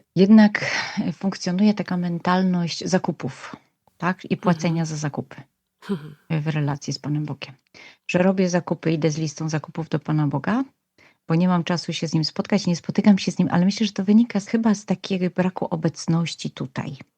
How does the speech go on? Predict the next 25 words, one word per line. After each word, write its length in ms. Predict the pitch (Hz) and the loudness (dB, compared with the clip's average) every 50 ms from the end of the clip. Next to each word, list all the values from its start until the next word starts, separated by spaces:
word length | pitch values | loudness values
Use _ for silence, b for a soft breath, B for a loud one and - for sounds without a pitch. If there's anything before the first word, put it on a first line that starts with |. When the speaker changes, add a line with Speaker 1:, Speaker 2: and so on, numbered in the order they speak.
| _ _ | _ _
Speaker 1:
w 60 | - - | -14 -8
tym 180 | - 160 156 | -4 -4 -2
momencie. 540 | 151 156 147 143 143 - 143 - - - - | 0 0 0 0 0 -2 -8 -14 -14 -14 -14
I 280 | - - _ _ _ - | -14 -16 _ _ _ 0
tu 60 | 220 | 2
Speaker 2:
Naszej, 200 | 202 208 247 247 | 4 6 8 8
Speaker 1:
nie 60 | 240 | 8
chodzi 160 | - 247 220 | 6 6 4
Speaker 2:
tak? 80 | 202 202 | 4 4
Speaker 1:
o 40 | 202 | 4
żadne 240 | 196 185 185 180 | 4 2 2 0
techniki. 640 | - - 156 147 - - 139 131 135 - - - - _ _ - | 0 -2 -4 0 2 4 4 4 2 -2 -8 -10 -10 _ _ 0
Tak, 280 | 247 160 - - - | 2 2 2 2 2
naszej, 300 | 269 220 143 - - 160 | 2 2 2 2 -2 -4
dlatego 360 | 151 - 196 196 - 247 269 | -4 -4 -4 -2 -2 -2 0
że 140 | 262 254 254 | 2 4 4
jeżeli 280 | 247 233 - 233 226 220 | 4 4 4 2 2 2
zauważam 500 | 208 226 208 196 220 226 208 220 208 196 | 2 0 0 2 2 2 4 4 2 2
Boga, 260 | 190 208 190 202 185 | 0 -2 -2 -2 -4
który 260 | - - - 175 170 | -4 -4 -6 -6 -6
tutaj 340 | - - 165 - 160 156 147 | -4 -6 -8 -6 -4 -4 -2
jest 440 | 143 147 151 175 185 - - _ _ _ _ _ _ B B B B B B | -2 -2 -2 -4 -6 -10 -16 _ _ _ _ _ _ B B B B B B
i 120 | - 156 | -6 -4
tak 260 | - - 180 - 190 | -2 -2 -4 -2 0
naprawdę 440 | - 190 - - 190 185 175 180 175 | -2 0 0 0 -4 -4 -2 -2 -2